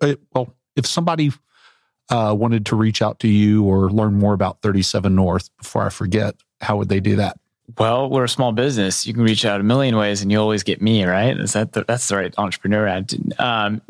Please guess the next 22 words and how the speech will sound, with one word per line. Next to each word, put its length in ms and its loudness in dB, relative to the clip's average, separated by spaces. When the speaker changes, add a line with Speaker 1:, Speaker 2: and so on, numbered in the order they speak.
Speaker 2:
our 200 -2
website 760 0
is, 400 -2
is 380 -2
very 500 -2
strong 460 -4
presence. 480 -6
And, 320 4
and 220 0
that's 240 -2
something 300 -6
that 100 -4
we've 200 0
had 220 0
a 60 -4
passion 480 -4
since 240 -4
the 40 -8
very 140 2
beginning, 540 -2
is 180 0
that 300 -2